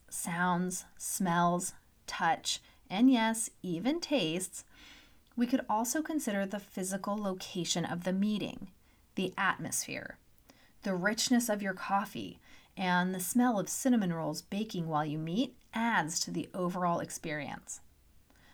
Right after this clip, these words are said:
The point is, most, if not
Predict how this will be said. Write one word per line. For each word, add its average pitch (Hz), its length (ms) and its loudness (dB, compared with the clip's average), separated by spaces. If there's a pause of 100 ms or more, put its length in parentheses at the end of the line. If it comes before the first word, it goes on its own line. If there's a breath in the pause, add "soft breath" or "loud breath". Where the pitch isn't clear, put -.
(180 soft breath)
The 196 80 -6
point 320 320 2
is, 185 400 0 (260)
most, 180 600 2 (180)
if 185 180 -2
not 285 300 4